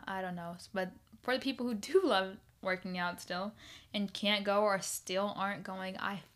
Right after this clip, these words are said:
feel for you. A lot of people got home gyms, and that's one thing covid taught me is I, I was thinking about, like, "Mm, maybe I'll get a home gym when I get a house," but, like, no, now it is an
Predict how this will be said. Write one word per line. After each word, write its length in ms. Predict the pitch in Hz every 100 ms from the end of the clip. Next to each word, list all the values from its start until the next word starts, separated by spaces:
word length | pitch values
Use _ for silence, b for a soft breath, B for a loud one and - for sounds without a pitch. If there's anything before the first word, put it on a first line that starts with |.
| -
feel 240 | - 196
for 120 | 196
you. 180 | 180 170
A 100 | 170
lot 220 | 165 175
of 60 | 262
people 280 | 294 285 269
got 260 | 226 196
home 300 | 208 190 196
gyms, 420 | 190 180 202 220 - B B B
and 400 | 196 196 185 180 - -
that's 280 | 185 202 240
one 180 | 202 190
thing 200 | 190 185
covid 360 | 185 180 185 180
taught 260 | 185 175
me 280 | 180 175 175 b b b -
is 600 | 175 175 170 165 165 - _ _ _ _ _ _ - - _ - - -
I, 320 | - 240 220 233
I 160 | 220
was 140 | 220 214
thinking 240 | 208 214
about, 160 | 208 190
like, 180 | 180 -
"Mm, 220 | 262 247
maybe 240 | 233 233
I'll 120 | 202
get 100 | 190 185
a 40 |
home 160 | 180 175
gym 200 | 170 170
when 100 | 165
I 140 | 165
get 100 | 165
a 60 | 165
house," 320 | 165 165 -
but, 140 | 170
like, 240 | 170 165 185
no, 300 | 170 165 180
now 380 | 175 180 196 202
it 220 | 196 190
is 280 | 180 180 175
an 380 | - 170 170 170